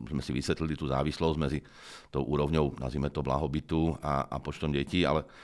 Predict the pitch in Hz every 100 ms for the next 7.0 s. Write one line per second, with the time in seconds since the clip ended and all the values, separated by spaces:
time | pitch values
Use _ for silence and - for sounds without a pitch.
0 | - - - 76 73 80 78 73 76 80
1 | 78 73 76 - 76 71 76 67 73 80
2 | 80 80 76 - 85 78 76 71 73 -
3 | 71 69 73 76 71 71 - 69 69 65
4 | 50 62 67 - 92 - 101 98 90 -
5 | 85 71 73 - 80 - 85 - 90 87
6 | - 87 90 85 80 98 - - 80